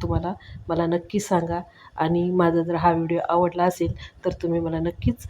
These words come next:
सपोर्ट करा. चला तर पाहूया हा महिराप आप-, कशा प्रकारे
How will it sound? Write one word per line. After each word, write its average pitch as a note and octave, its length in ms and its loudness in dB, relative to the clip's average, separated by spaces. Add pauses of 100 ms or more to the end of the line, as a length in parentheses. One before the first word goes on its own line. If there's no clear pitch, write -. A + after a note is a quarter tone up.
(160)
सपोर्ट E3 420 0
करा. D#3 300 -4 (340)
चला G3+ 220 6
तर F3+ 160 2
पाहूया F3+ 480 4 (300)
हा F#3+ 180 6
महिराप E3 460 2
आप-, D#3+ 160 -4 (460)
कशा F3+ 200 2
प्रकारे D#3+ 400 -4